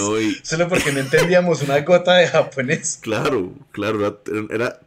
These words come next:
Speaker 1: nos pasábamos del juego cada vez, o sea, cada vez que lo prendíamos el Play, que prendíamos el Play y jugábamos, nos pasábamos toda la historia de, de los,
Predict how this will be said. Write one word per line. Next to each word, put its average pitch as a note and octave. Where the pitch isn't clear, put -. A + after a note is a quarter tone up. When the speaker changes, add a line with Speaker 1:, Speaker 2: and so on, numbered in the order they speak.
Speaker 1:
nos A2+
pasábamos A2+
del A#2
juego G#2+
cada A#2+
vez, A#2+
o -
sea, F2+
cada G#2
vez A2+
que B2
lo G#2+
prendíamos G2+
el G2+
Play, G2+
que -
prendíamos F#2+
el F2+
Play F#2
y G2
jugábamos, F#2+
nos G2
pasábamos G2+
toda C#3
la A#2+
historia A#2
de, G#2+
de G2
los, G2